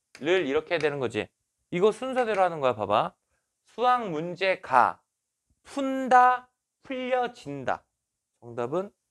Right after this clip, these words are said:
풀려진다죠. 수학 문제 가 어떻게 풀어요? 사람이 아닌데. 그치? 무슨 말인지 알겠죠? 얘도 마찬가지예요. 봐봐. order이냐, was ordered냐 묻고 있죠.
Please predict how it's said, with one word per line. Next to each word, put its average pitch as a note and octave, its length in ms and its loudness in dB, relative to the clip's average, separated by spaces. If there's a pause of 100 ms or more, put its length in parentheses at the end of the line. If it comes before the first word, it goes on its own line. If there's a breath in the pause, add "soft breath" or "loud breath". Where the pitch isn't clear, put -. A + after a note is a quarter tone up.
(140)
풀려진다죠. F#3+ 880 -8 (560)
수학 B3 280 4
문제 F3 440 -2
가 F3+ 320 8
어떻게 - 400 -4
풀어요? A2 320 -8
사람이 D3+ 360 -14
아닌데. G2+ 380 -20 (680)
그치? F3+ 360 -8 (300)
무슨 - 140 -12
말인지 C3 180 -4
알겠죠? A#2 420 -4 (180)
얘도 D#3+ 140 -2
마찬가지예요. G#2+ 440 -6
봐봐. G2 320 -8 (500)
order이냐, G3 1000 2
was D3 540 0
ordered냐 F3+ 600 2
묻고 A#2 320 -6
있죠. F#2+ 260 -8